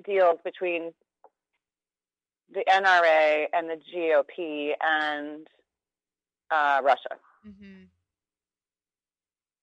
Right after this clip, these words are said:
Speaker 2: Well, I think that, uh, that might be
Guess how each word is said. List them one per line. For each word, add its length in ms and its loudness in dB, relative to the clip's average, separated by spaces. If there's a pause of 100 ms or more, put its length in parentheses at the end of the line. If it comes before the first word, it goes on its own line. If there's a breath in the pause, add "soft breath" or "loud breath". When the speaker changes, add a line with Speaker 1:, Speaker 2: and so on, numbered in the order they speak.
(1080 soft breath)
Speaker 2:
Well, 160 -4
I 160 -2
think 340 -16
that, 360 -2
uh, 400 -6
that 180 -6
might 300 -12
be 600 -12